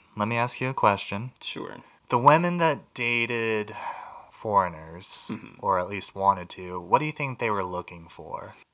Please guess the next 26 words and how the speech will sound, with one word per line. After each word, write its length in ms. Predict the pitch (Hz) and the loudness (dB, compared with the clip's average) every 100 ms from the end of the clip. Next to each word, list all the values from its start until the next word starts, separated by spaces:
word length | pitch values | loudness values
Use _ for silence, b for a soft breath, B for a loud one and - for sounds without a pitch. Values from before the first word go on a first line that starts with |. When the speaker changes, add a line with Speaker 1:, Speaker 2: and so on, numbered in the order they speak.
| _ _ - | _ _ -10
Speaker 2:
Chinese 400 | - 117 143 139 | -6 -2 -2 0
girls 280 | 156 143 101 | 2 2 2
loved 460 | 95 104 127 - | -4 0 2 0
white 340 | 101 113 120 92 | -4 -2 -2 -6
guys. 440 | 76 62 60 - | -6 -8 -14 -12
Speaker 1:
Mm-hmm. 300 | 104 101 117 120 _ - | -10 -10 -12 -14 _ -10
Speaker 2:
You 120 | 110 | -4
know, 120 | 98 | -2
as 140 | 101 104 | -2 -4
we 60 | 101 | -6
talked 300 | 104 104 - | -4 -4 -4
about 280 | 98 92 | -6 -6
with 100 | - - | -10 -12
their 140 | 82 | -12
skin 440 | - 156 139 127 | -4 0 2 2
and 120 | 104 90 | -2 -6
their 100 | 87 | -10
different 560 | 104 101 - - - | -10 -12 -14 -18 -18
lotions 580 | 98 107 110 - 107 104 | -10 -6 -6 -6 -10 -10
with 180 | 82 80 | -14 -10
whitening 480 | 92 101 101 95 - | -8 -8 -10 -14 -14
agents 480 | 98 95 98 98 - | -14 -12 -14 -14 -18
and 120 | - | -16
bleaching 300 | - 95 92 | -14 -12 -12
agents. 380 | 92 80 98 - b b b b | -12 -12 -14 -16 b b b b
Speaker 1:
Yeah. 220 | 113 82 | -8 -8